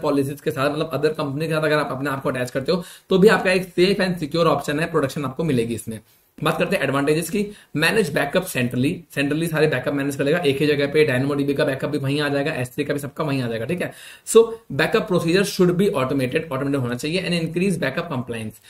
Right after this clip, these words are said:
आप बैकअप को increase भी कर सकते हो। तो मैंने यहाँ पे demo दिखाने वाला हूँ, और demo में हम लोग यूज़ करने वाले हैं demo of dynamo D B and S three bucket। तो ये नोट जो है मैंने लिखे हुए हैं, अब मैंने सिर्फ to the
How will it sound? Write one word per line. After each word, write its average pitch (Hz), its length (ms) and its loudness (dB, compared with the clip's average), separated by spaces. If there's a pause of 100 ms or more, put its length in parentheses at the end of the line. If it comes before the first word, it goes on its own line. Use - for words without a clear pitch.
(180)
आप 190 80 2
बैकअप 170 340 2
को 196 120 -6
increase 160 440 2
भी 156 80 4
कर 151 140 2
सकते 120 320 -4
हो। 117 60 4
तो - 140 -2
मैंने 180 140 2
यहाँ 190 140 2
पे 196 80 2
demo 147 300 2
दिखाने 139 340 -2
वाला 135 180 0
हूँ, 175 100 -2 (300)
और 156 80 2
demo 175 220 2
में 220 100 4
हम 202 80 2
लोग 190 140 4
यूज़ 180 160 6
करने 185 140 0
वाले 185 160 2
हैं 190 180 0
demo 156 320 0
of 139 180 -2
dynamo 135 320 0
D 147 220 0
B 202 100 0 (120)
and 170 280 0
S 123 180 -6
three 156 200 -2
bucket। 113 340 -4 (260)
तो 190 60 2
ये 233 100 8
नोट 180 340 6
जो 220 100 2
है 214 60 2
मैंने 196 160 2
लिखे 151 220 2
हुए 151 160 4
हैं, - 140 -6 (180)
अब 160 60 -2
मैंने 185 200 2
सिर्फ 214 260 4
to 175 80 0
the 190 100 6